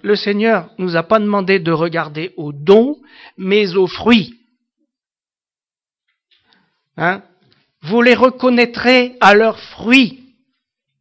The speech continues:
Et les fruits, c'est quoi ? L'amour, la joie, la paix, et cetera, et cetera, et cetera, et cetera.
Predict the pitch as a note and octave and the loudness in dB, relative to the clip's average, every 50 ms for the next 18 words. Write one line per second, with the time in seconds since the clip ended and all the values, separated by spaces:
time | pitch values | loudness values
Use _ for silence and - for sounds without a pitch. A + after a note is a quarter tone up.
0 | _ _ _ _ _ _ _ _ _ _ _ _ _ _ _ _ _ _ _ _ | _ _ _ _ _ _ _ _ _ _ _ _ _ _ _ _ _ _ _ _
1 | _ _ _ _ _ _ _ _ _ _ _ _ _ _ _ _ _ _ _ _ | _ _ _ _ _ _ _ _ _ _ _ _ _ _ _ _ _ _ _ _
2 | - D#3+ E3 E3+ D#3+ - - - G3+ G3 F#3 - F3 E3 - - F3+ E3+ E3+ E3 | -10 -4 -4 -2 -4 -4 -6 -8 -8 -8 -8 -10 -12 -12 -10 -4 -2 -2 -2 -2
3 | D3 - _ _ _ _ _ _ _ _ _ _ _ _ _ _ _ _ _ _ | -6 -10 _ _ _ _ _ _ _ _ _ _ _ _ _ _ _ _ _ _
4 | _ _ _ _ _ _ _ E3 D#3+ D3+ D3+ D3+ E3 F#3 F3 E3+ F#3 F3+ E3 - | _ _ _ _ _ _ _ -8 -6 -6 -6 -4 -4 -6 -6 -6 -8 -8 -8 -8
5 | E3+ C#3+ C#3 C#3+ D3+ D#3 D#3+ E3+ D#3+ D#3 E3 D#3+ _ E3 D#3+ D#3+ E3+ E3 - D#3+ | -8 -8 -8 -10 -10 -8 -8 -8 -10 -10 -10 -12 _ -12 -12 -12 -12 -14 -16 -18
6 | D3+ - - C#3+ C3+ C#3+ C#3+ D3 D3 - D3 C3+ - C#3+ C3 B2+ C3+ C3+ C#3 - | -18 -14 -14 -12 -10 -10 -10 -10 -12 -14 -16 -16 -14 -12 -12 -12 -12 -14 -14 -16
7 | - E3 E3 - F3+ E3+ E3 D#3+ E3 E3 - - F3 - - - - - | -20 -20 -20 -20 -20 -20 -20 -20 -20 -20 -20 -20 -20 -20 -20 -20 -20 -20